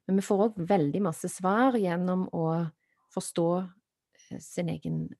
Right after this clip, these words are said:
energityp och sin egen, sina center och porter och channels och så vidare. Man får mycket information i det också.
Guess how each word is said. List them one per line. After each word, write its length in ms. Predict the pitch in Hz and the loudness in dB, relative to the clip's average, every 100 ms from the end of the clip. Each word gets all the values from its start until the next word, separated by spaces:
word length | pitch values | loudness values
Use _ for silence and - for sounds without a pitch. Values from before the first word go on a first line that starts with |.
| _ | _
energityp 800 | 175 202 202 196 180 180 180 - 185 254 | -6 -4 -4 -4 -4 -8 -6 -6 -6 -6
och 380 | 160 160 160 151 _ _ _ _ _ | -6 -2 -2 -6 _ _ _ _ _
sin 220 | - 185 | -4 -2
egen, 540 | 165 160 170 131 - 160 | 0 -2 -2 -4 -6 -2
sina 580 | 160 156 151 147 143 135 - - 123 | 0 0 0 0 -4 -6 -14 -16 0
center 720 | - 196 196 202 190 190 135 | 2 2 2 2 2 2 -2
och 300 | 147 151 147 | -2 0 -2
porter 480 | 208 156 - 180 180 | -4 -4 -6 -4 -4
och 300 | - 165 160 | -2 -6 -4
channels 520 | 175 160 170 160 - | -4 -2 -4 -6 -10
och 100 | 165 | -10
så 80 | 170 | -6
vidare. 420 | 156 - 165 156 - _ _ _ _ | -6 -4 -4 -4 -8 _ _ _ _
Man 80 | 190 | -6
får 140 | 190 196 | -2 2
mycket 220 | 196 175 | 2 2
information 640 | 190 185 175 180 175 180 165 - _ | -2 -4 -4 -4 -4 -4 -8 -16 _
i 160 | 175 170 | -2 0
det 180 | 170 | -2
också. 320 | - - - | -4 -8 -10